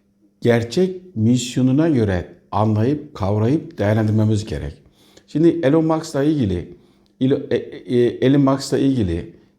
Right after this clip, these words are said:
hikayeleri Google'dan okuyabilirsiniz. İşte Güney Afrika'da doğdu bin dokuz yüz yetmiş birde başkentte.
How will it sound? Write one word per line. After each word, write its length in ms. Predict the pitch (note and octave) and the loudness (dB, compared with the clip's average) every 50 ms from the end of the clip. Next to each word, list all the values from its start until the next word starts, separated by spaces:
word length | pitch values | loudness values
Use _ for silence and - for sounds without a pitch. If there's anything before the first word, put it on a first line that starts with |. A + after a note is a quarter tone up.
| - | -8
hikayeleri 560 | - G#3 F#3 - C3 A2 G2 F2 F#2 G2 G#2 | -6 -4 -2 -2 0 0 0 -2 -2 -4 -4
Google'dan 420 | B2+ F3 F#3+ D#3+ G#2+ F#2 G2+ C3 E3 | -2 -2 0 0 0 -2 -2 -2 -2
okuyabilirsiniz. 880 | D#3 C#3 D#3+ - C#3+ C3 C3 C3+ B2+ C3 B2 - - - - - - - | -2 -2 -2 0 0 0 2 2 0 0 0 -2 -6 -10 -12 -12 -12 -10
İşte 200 | - C3 - C#3 | -8 -4 -4 -2
Güney 280 | C3 C#3 D3+ D#3 A2 | 2 2 2 4 4
Afrika'da 520 | A#2 A#2 A2+ - D#3 D3 - A#2+ A#2 A#2 G#2+ | 2 -2 -2 -2 -4 -2 -2 -2 -2 -2 -2
doğdu 280 | A#2 A#2 A#2 A#2 G#2 | 0 -2 -2 -2 -2
bin 140 | G2+ G2 G2 | -2 -2 -2
dokuz 140 | G2+ G2 G#2+ | -2 -2 -2
yüz 120 | G#2 F2+ | -2 -2
yetmiş 340 | F2+ F#2+ - - - - - | -2 -2 -4 -6 -12 -12 -8
birde 260 | G#2+ G#2 F#2+ G2 E2+ | -6 -4 -4 -4 -2
başkentte. 680 | F#2 G#2 G2+ - - - G#2 F#2 F2 - - F#2 E2+ D#2+ | -2 -2 -2 -2 -4 -6 -4 -4 -4 -6 -6 -8 -8 -8